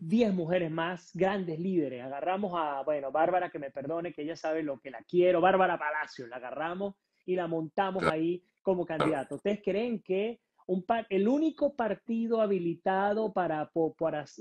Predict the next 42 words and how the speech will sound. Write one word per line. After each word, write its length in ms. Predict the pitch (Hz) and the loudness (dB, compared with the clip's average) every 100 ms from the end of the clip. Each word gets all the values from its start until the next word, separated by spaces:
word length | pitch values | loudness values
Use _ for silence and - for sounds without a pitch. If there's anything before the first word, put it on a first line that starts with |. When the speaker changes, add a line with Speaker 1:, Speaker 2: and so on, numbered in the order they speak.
| - | 4
Speaker 1:
por 300 | 196 214 226 | 8 10 8
el 340 | 208 165 135 107 | 6 2 -6 -14
Estado 400 | 104 151 160 175 | -8 -2 -2 -2
criminal 400 | 175 165 160 160 | -6 -6 -6 -6
venezolano 580 | 170 170 175 170 170 160 | -6 -6 -4 -4 -4 -6
para 220 | 151 135 | -6 -8
postular 680 | - 127 - 143 139 151 190 | -8 -12 -4 0 2 2 2
un 100 | 202 | 0
candidato, 760 | 196 180 139 135 165 - 208 - _ _ - | 0 0 0 2 0 2 -2 -2 _ _ -6
va 80 | 120 | -4
a 60 | |
postular 460 | - 165 220 180 202 | -4 0 4 6 4
un 60 | |
candidato 500 | 214 190 156 160 185 | 4 4 6 4 2
que 120 | 175 139 | 0 -2
ni 100 | 127 | -2
siquiera 360 | 127 143 170 | -4 0 4
tiene 240 | 170 147 120 | 4 4 6
que 120 | 139 | 6
ver 140 | 147 | 6
con 120 | 151 139 | 2 0
su 160 | 135 | -2
partido? 480 | 123 107 139 165 - | -2 -2 6 8 6
Speaker 2:
Sí, 40 | - | 2
sí. 140 | - - - _ - | -10 -16 -20 _ -6
Speaker 1:
Esa 380 | 196 175 214 | -4 2 4
es 60 | 214 | 8
la 80 | 175 | 6
respuesta. 480 | 139 - 185 151 131 - | 6 4 2 4 0 0
Ojalá 280 | 127 151 214 | 0 2 6
Speaker 2:
Bueno. 240 | 226 98 - - | 6 6 -4 -6
Speaker 1:
que 120 | 185 | -2
la 100 | 165 | -2
respuesta 400 | 147 139 175 196 | -4 -4 -6 -4
fuese 320 | 170 190 - 151 | -4 -4 -4 -8
sí 400 | - 247 160 - | -4 -4 -4 -8
y 100 | 165 | -8
nos 160 | 147 135 | -6 -6
sorprendieran 960 | 147 117 143 131 131 165 196 240 262 - | -6 -6 -8 -6 0 2 4 0 -6 -10
y 120 | 165 | -10
se 200 | - 147 | -4 -2
gana. 320 | 135 131 | -4 -6